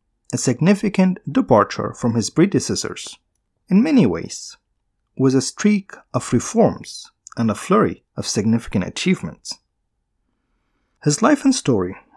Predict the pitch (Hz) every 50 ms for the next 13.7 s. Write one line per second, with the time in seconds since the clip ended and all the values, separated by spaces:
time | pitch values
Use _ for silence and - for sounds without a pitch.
0 | _ _ _ - 127 123 135 160 160 135 123 110 110 107 - - 185 170 175 165
1 | 107 - - 147 143 120 - - - - - - - - - - 101 117 117 117
2 | 107 - - 110 98 - - - 135 131 107 - 90 82 - _ _ - - -
3 | _ _ _ _ _ _ _ _ _ _ _ _ _ _ _ _ _ _ _ _
4 | _ _ - - 202 240 175 120 92 - 90 - - _ _ _ _ _ _ _
5 | _ _ _ - 110 101 95 - - - 156 156 151 147 151 139 127 - - -
6 | 107 110 104 113 135 131 104 98 85 80 _ _ _ _ - _ _ _ _ _
7 | _ _ _ _ _ _ _ _ _ _ _ _ _ _ - 127 - - 135 123
8 | 160 190 208 - - - 262 220 208 202 - 120 107 101 - - - - - -
9 | - - - - - 117 107 110 107 113 127 131 127 120 - 127 110 - - -
10 | - - - 117 107 104 98 - - 85 80 - 151 175 117 - - _ _ _
11 | _ _ _ _ _ _ _ _ _ _ _ _ _ _ _ _ _ - 123 117
12 | - - - - - - 185 185 135 - - - - - - - - 101 98 -
13 | 95 - 147 165 170 156 110 95 92 - - - 87 -